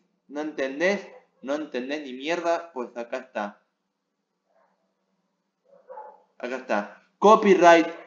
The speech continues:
dos mil seis. Acá dice, chabón. Acá dice, las pelotas. Me las pasé por las pelotas.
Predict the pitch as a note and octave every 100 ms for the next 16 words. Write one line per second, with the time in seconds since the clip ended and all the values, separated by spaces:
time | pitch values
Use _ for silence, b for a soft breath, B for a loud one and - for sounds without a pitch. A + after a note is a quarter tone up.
0 | _ B2 B2 B2 D#3+ F#3+ D#3+ - - F3+
1 | C#3+ - - G#3+ G#3+ F#3 - A#2 C3+ C#3+
2 | D#3+ B2+ - _ _ - F3+ G3+ F3 D3+
3 | D3+ G3 G3+ - F3+ G3+ F#3+ - B2+ A#2+
4 | C3 B2+ - D3+ F#3+ G3 F#3+ D#3 - F3
5 | F3+ F3+ D3+ A#2+ G2